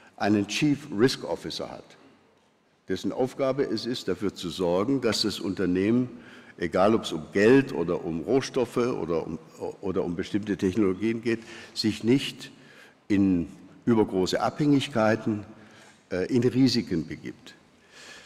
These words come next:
Das Problem, das ich sehe als langjähriger Mitarbeiter der Bundesregierung,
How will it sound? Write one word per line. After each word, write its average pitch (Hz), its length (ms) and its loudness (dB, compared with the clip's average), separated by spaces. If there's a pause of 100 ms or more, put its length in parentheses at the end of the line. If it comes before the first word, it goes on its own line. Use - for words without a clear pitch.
(540)
Das 120 120 4
Problem, 143 420 6
das 120 180 4
ich - 200 0
sehe 151 340 6
als 95 240 2
langjähriger 120 880 6 (1600)
Mitarbeiter 127 680 4
der 107 100 2
Bundesregierung, 113 880 0